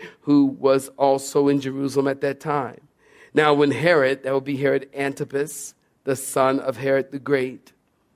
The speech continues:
when Herod Antipas saw Jesus, he was exceedingly glad. Why? Because he desired for a long time to see him,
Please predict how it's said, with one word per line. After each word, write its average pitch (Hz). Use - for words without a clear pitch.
when 147
Herod 160
Antipas 139
saw 160
Jesus, 135
he 165
was 135
exceedingly 175
glad. 135
Why? 151
Because 156
he 165
desired 156
for 165
a 151
long 151
time 160
to 160
see 175
him, 131